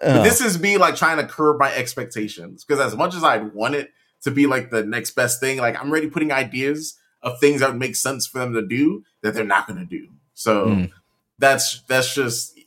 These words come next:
Speaker 2: I, I know, I know myself. But, um, like I said, I, I don't wanna take up too much time talking about this game, which I feel like I already have. Um, let's, let's talk about, let's talk about the, the elephant in the room. Let's talk about, and this is, I guess,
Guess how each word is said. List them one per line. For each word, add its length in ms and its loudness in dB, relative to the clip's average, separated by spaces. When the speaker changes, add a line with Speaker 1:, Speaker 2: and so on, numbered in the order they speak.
Speaker 2:
I, 280 4
I 140 -6
know, 400 -14
I 60 0
know 140 -2
myself. 480 -14
But, 320 2
um, 140 4
like 140 4
I 40 -2
said, 320 2
I, 300 4
I 160 4
don't 100 4
wanna 140 2
take 240 -2
up 140 -14
too 160 -12
much 180 -8
time 260 -12
talking 240 -20
about 140 -18
this 140 -20
game, 200 -10
which 140 -8
I 60 -12
feel 140 0
like 100 -2
I 80 4
already 380 4
have. 560 -10
Um, 840 4
let's, 680 -2
let's 120 2
talk 140 6
about, 240 2
let's 120 -2
talk 140 2
about 180 0
the, 160 0
the 140 0
elephant 300 4
in 60 -12
the 60 -16
room. 160 -18
Let's 120 -4
talk 160 4
about, 400 2
and 100 -2
this 140 -4
is, 180 -10
I 40 -10
guess, 120 -10